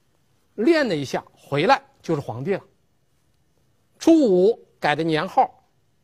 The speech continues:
所有的事情办完了。这里边一个最大的问题就是，契丹给北汉到底有没有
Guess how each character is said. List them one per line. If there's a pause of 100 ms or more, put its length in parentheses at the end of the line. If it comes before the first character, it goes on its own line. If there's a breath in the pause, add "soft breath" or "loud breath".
(600)
所
有
的
事
情
办
完
了。 (3000)
这
里
边
一
个
最
大
的
问
题
就
是， (1200)
契
丹
给
北
汉 (220)
到
底
有
没
有